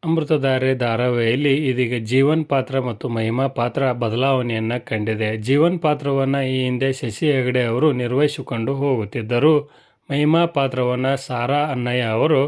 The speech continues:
ನಿರ್ವಹಿಸಿಕೊಂಡು ಹೋಗುತ್ತಿದ್ದರು. ಇದೀಗ ಜೀವನ್ ಪಾತ್ರಕ್ಕೆ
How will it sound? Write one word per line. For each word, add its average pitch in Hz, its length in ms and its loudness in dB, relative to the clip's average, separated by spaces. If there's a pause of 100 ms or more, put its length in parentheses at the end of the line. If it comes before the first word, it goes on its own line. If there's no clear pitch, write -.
(440)
ನಿರ್ವಹಿಸಿಕೊಂಡು 135 720 0
ಹೋಗುತ್ತಿದ್ದರು. 113 800 -2
ಇದೀಗ 170 380 2 (580)
ಜೀವನ್ 147 520 2
ಪಾತ್ರಕ್ಕೆ 131 580 -2